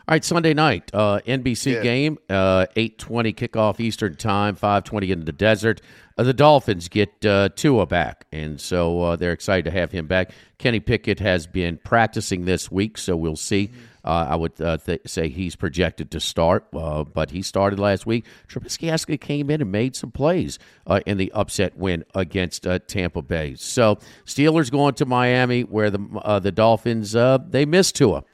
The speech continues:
Speaker 1: Uh, no doubt, uh, about that. Now they've lost three in a row,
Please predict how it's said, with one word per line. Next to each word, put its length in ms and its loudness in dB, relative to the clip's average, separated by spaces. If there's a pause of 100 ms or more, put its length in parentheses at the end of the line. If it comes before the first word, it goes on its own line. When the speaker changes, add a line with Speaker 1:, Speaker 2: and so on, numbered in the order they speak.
(100)
Speaker 1:
Uh, 300 0
no 240 -2
doubt, 320 0 (340)
uh, 180 2
about 420 2
that. 280 0
Now 140 -2
they've 180 -2
lost 320 0
three 340 0
in 60 4
a 80 4
row, 300 6